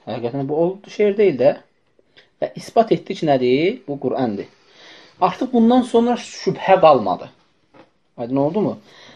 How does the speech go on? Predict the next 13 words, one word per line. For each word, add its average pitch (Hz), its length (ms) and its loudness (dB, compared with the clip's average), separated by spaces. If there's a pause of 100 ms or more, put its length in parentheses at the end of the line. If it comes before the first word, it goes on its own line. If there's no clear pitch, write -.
(180)
Nəyə? 147 340 6 (420)
Hansı 131 400 -2
ki 151 160 -10
də 143 80 4
artıq 147 240 0
o 160 80 -2
qəlblərində, 131 800 4 (760)
ə, 107 180 -2 (220)
onun 156 280 2
yaşaması, 135 800 2 (720)
onun 156 320 0
qalması 131 500 4
çıxardıldı. 104 520 -6